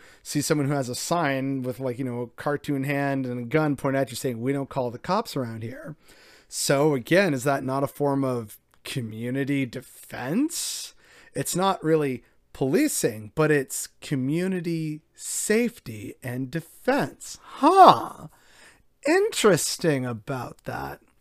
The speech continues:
Another thing that's interesting, and I think I know this is why a lot of them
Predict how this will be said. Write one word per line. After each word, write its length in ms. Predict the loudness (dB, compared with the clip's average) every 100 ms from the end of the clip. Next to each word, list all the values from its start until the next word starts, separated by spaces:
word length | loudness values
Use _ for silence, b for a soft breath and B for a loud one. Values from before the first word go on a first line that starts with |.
| _ b b b b b 0
Another 380 | 4 6 4
thing 240 | 2 2 2
that's 180 | 0 0
interesting, 560 | 0 -2 -4 -2 -2
and 80 | -2
I 60 | -2
think 180 | -2
I 100 | -2
know 160 | 0 -2
this 220 | -2 -6
is 80 | -4
why 200 | -2 -2
a 60 | 0
lot 280 | 0 0
of 60 | 0
them 360 | -4 -6 -8